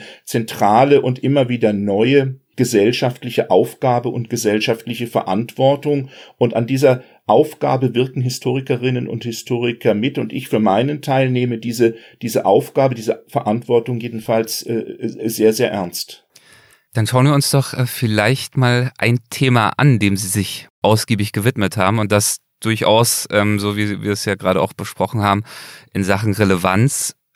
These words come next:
Speaker 2: aus der Vergangenheit definitiv in die Gegenwart hineinreicht, in der deutschen Geschichte. Wir gehen noch ein bisschen weiter zurück als zum Nationalsozialismus, denn Sie haben im Jahr zweitausendzwanzig ein Buch veröffentlicht mit dem Titel Schatten des Kaiserreiches.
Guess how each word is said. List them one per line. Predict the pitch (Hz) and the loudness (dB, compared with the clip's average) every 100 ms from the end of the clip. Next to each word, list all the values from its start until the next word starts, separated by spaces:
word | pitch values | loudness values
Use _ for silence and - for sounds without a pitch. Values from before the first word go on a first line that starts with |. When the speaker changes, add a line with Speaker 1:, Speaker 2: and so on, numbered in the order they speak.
| _ - | _ 0
Speaker 2:
aus | 117 - | 2 2
der | 113 | 0
Vergangenheit | 113 98 104 104 101 | 0 0 2 2 0
definitiv | 113 110 107 - 110 | 0 -2 -2 -4 -4
in | 104 | -2
die | 101 | 0
Gegenwart | 104 107 101 98 | 0 2 0 0
hineinreicht, | 101 95 98 123 110 - 82 107 - - | 0 0 2 2 0 -4 -4 -4 -6 -4
in | |
der | 104 | 0
deutschen | 98 107 - 101 | 2 2 0 -2
Geschichte. | 95 139 - 117 | 0 -2 -2 -2
Wir | |
gehen | 104 104 | 0 0
noch | 113 | 0
ein | |
bisschen | 110 - 107 | -2 -2 0
weiter | 92 107 135 | 2 2 0
zurück | - 135 143 - | -2 -2 0 2
als | 107 123 - - - - - | 2 2 -2 -10 -16 -16 -14
zum | - 127 120 117 | -2 0 2 0
Nationalsozialismus, | - 110 - 117 117 113 113 123 113 120 - 123 123 - | -2 -2 0 0 0 0 -4 -2 -2 -4 -2 -2 -2 -4
denn | 98 101 120 - | 0 2 2 0
Sie | 104 120 | -2 2
haben | 117 113 117 | 4 4 2
im | 101 107 | 0 2
Jahr | 104 104 101 | 2 2 -2
zweitausendzwanzig | - - 104 104 110 107 98 - 95 107 117 110 | -6 -2 0 0 0 -4 -4 -2 0 0 -2 -4
ein | 92 92 | -4 -4
Buch | 135 - | -6 -6
veröffentlicht | - - - 76 95 120 - - - - | -4 -4 -6 -6 -4 -4 -6 -16 -16 -6
mit | 110 104 | -2 0
dem | 101 | 0
Titel | - 117 107 110 107 - | 0 -4 0 0 0 -4
Schatten | - - 117 113 | -8 -4 -2 -2
des | 107 | -2
Kaiserreiches. | - 110 117 92 80 73 69 - - - - | -2 2 2 2 -2 -4 -8 -12 -16 -14 -16